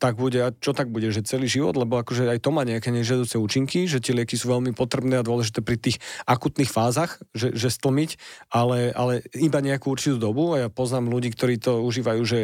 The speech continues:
že rok, dva, desať, a vtedy sa ako keby tá kyselina môže zabrzdiť, tým pádom to môže spôsobiť zhoršené strebanie živín, nielen teda tých bielkovín a tých makroživín, ale aj mikroživín, napríklad vitamínu B dvanásť a iných. Takže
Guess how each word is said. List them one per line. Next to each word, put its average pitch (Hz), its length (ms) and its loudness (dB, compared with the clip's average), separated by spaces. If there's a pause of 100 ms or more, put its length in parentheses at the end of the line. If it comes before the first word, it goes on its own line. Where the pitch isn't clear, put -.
(120)
že 113 160 0
rok, 139 400 -2
dva, 120 400 0 (160)
desať, 139 460 0 (420)
a 113 320 2
vtedy 127 300 0
sa 123 260 0
ako - 160 -10
keby 123 160 -2
tá 120 80 -2
kyselina 113 400 0
môže 110 160 2
zabrzdiť, 147 640 0
tým - 20 -2
pádom 117 240 -2
to 120 140 -2
môže 110 340 0 (300)
spôsobiť 117 500 0
zhoršené 113 960 0
strebanie 110 460 0
živín, 151 320 2
nielen 120 340 0
teda 107 240 -2
tých 101 160 -4
bielkovín 123 480 0
a 104 80 -6
tých - 240 -18
makroživín, 131 560 0
ale 98 220 0
aj 139 80 0
mikroživín, 135 680 0
napríklad 113 400 -2
vitamínu 113 320 2
B 101 160 0
dvanásť 127 400 0
a 117 80 -2
iných. 143 240 0
Takže 127 240 0